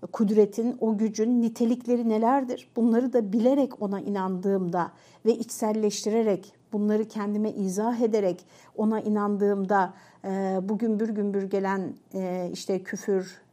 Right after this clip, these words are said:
nifak, efendim, e, şirk veyahut da inkar, e, dalgalarının karşısında durabiliyorum. E, tabii, e, herkes kendi yolunu seçecektir arkadaşlar. Burada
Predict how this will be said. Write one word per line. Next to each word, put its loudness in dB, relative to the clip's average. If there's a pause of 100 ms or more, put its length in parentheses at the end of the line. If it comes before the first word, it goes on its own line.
nifak, -4
efendim, -8 (280)
e, -8 (260)
şirk 0 (180)
veyahut 0
da -6
inkar, 0 (380)
e, -4
dalgalarının 2
karşısında -4
durabiliyorum. 0 (1120)
E, 0
tabii, 4 (720)
e, 0
herkes 2
kendi 6
yolunu 4
seçecektir -4
arkadaşlar. -2
Burada 0